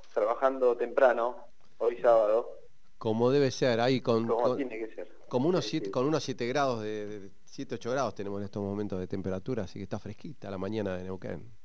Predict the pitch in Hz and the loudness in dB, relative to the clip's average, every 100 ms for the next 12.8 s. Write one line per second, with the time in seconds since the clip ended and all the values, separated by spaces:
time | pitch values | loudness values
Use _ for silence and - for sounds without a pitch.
0 | - 165 170 135 110 110 131 131 110 101 | -2 4 4 4 2 0 0 -2 -4 -4
1 | 107 131 117 117 117 123 135 143 139 156 | -2 -2 -4 -6 -6 0 0 2 0 -2
2 | 135 123 156 190 202 175 131 131 135 165 | 0 4 6 6 6 4 0 0 6 8
3 | 160 139 123 - 151 160 131 123 135 104 | 8 6 4 4 6 6 6 6 6 6
4 | 95 107 120 117 113 117 - 110 98 101 | 2 -2 2 4 2 0 -2 -6 -4 -4
5 | 92 - - - 107 - 113 123 139 123 | -6 -10 -12 -8 -6 -4 -2 0 4 6
6 | 143 143 - 123 131 143 151 131 120 - | 6 6 8 8 8 8 8 8 6 2
7 | - - - - - - - 123 104 107 | -8 -14 -14 -14 -14 -14 -6 -4 -2 2
8 | 104 - - - - - 127 135 139 127 | 0 0 -12 -16 -8 2 2 2 2 4
9 | 127 123 101 90 - - - 175 262 269 | 4 4 2 0 -12 -8 0 2 4 2
10 | - 185 - 233 240 247 220 202 - - | 2 -2 0 0 2 4 4 2 -10 -14
11 | - 165 170 156 - 202 180 156 190 170 | -6 2 4 4 2 0 2 2 4 4
12 | 143 131 147 180 170 196 190 | 4 2 4 4 4 2 2